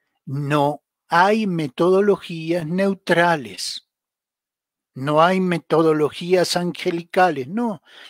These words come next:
Las metodologías son las disposiciones que yo voy creando para alcanzar los intereses que tengo. Entonces, tenemos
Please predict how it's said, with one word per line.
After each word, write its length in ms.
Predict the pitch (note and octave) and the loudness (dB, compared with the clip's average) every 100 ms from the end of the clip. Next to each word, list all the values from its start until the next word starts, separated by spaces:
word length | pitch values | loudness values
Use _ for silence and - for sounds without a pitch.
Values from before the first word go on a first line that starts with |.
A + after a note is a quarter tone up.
| - | -6
Las 160 | C#3+ | -2
metodologías 1040 | D#3+ E3+ - D#3+ E3 D#3 D3 - A3 G#3+ - - - - | 0 -2 2 4 4 4 2 0 2 2 0 -12 -20 -2
son 280 | - G3+ G3+ | 4 6 6
las 180 | F3+ | 4
disposiciones 1120 | D#3+ F3+ - F3+ E3 F3 C#3+ - B3+ C#4+ G3+ - | 2 -2 0 2 2 0 0 0 2 0 0 -4
que 140 | D3+ C#3+ | -10 -4
yo 180 | D#3 | -2
voy 200 | D#3+ E3 | 0 -2
creando 640 | E3+ D#3+ F3 A3 B3+ A3+ F#3+ - - | -4 -6 -2 0 0 0 -2 -8 -8
para 240 | - F3 F3 | 0 2 4
alcanzar 760 | F3 - E3+ F3 D#3+ - C4 | 0 0 -2 0 -4 -2 -2
los 300 | A#3 F#3 D3 | -2 -4 -2
intereses 720 | D3 C3+ - C3 C3+ C3 C3 - | -6 -8 -10 -6 -4 -6 -8 -12
que 120 | - | -12
tengo. 560 | B2 - A#2 A2+ G#2 G#2 _ _ _ _ _ _ _ - | -12 -12 -14 -16 -18 -20 _ _ _ _ _ _ _ -12
Entonces, 840 | C3+ C3 F3+ F#3 F3+ F3+ F3+ - _ _ _ _ _ _ _ _ _ _ _ | -10 0 0 2 2 2 0 -4 _ _ _ _ _ _ _ _ _ _ _
tenemos 460 | - D3+ E3 F3+ | -6 -2 0 -2